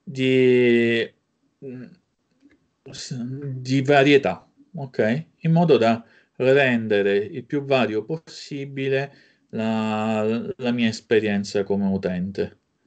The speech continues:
e quindi in qualche modo da farmi esplorare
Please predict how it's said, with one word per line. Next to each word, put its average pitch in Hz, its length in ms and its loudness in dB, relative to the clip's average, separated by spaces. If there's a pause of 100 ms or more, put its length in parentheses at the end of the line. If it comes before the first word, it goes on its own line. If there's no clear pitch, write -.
e 170 120 0
quindi 160 280 0
in 120 60 0
qualche 127 320 2
modo 131 440 0
da 110 180 -2
farmi 127 720 -4
esplorare 123 1080 2